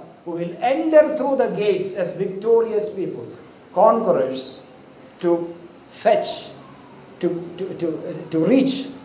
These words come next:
that fruit, the fruit of life,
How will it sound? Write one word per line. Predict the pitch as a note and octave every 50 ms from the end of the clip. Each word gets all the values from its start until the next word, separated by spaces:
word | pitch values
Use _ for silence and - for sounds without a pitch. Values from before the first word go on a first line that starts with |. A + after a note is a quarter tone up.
| - - - - -
that | E3 D#3+ E3 E3
fruit, | - - D#3+ E3 E3 C3 - - - - - C#3
the | C3+ B2
fruit | - - D#3+ E3+ E3+ E3
of | D#3+ D3+ D3+ D3+ - - - - - - - - - - - - - - -
life, | B2+ C3 D3+ E3 D#3+ D#3 - - - - - -